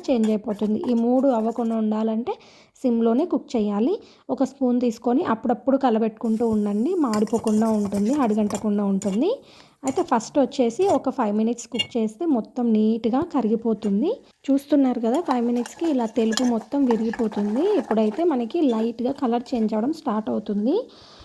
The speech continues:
ఈ టైంలోనే చాలా కేర్‌ఫుల్‌గా ఉండాలి. మనం చిన్న గిన్నె పెట్టామనుకోండి, మొత్తం పై నుంచి మొత్తం కారిపోతుంది నెయ్యి అనేది. ఎప్పుడన్నా పెద్ద గిన్నెనే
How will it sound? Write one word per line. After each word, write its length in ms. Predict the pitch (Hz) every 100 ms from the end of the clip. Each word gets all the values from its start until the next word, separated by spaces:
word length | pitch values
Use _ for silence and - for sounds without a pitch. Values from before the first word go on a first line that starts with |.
| -
ఈ 80 | 262 269
టైంలోనే 400 | 302 277 262 247 311
చాలా 200 | 294 247 262 254
కేర్‌ఫుల్‌గా 520 | 233 226 269 247 240 220
ఉండాలి. 420 | 208 202 208 339 480 - - - -
మనం 240 | 240 262 262 262
చిన్న 220 | - 254 277 277
గిన్నె 240 | 285 269 254
పెట్టామనుకోండి, 800 | 233 - 254 240 226 220 214 208 226 220
మొత్తం 380 | 233 - - 294 277
పై 160 | 240 233 254 269 269
నుంచి 340 | 247 269 277 294 240
మొత్తం 260 | 247 302 277 247
కారిపోతుంది 680 | 233 247 247 233 214 214 294 247
నెయ్యి 240 | 220 247
అనేది. 300 | 233 214 233 403 - - _ 240
ఎప్పుడన్నా 500 | 233 - 277 269 349 247
పెద్ద 160 | 196 220
గిన్నెనే 260 | 226 233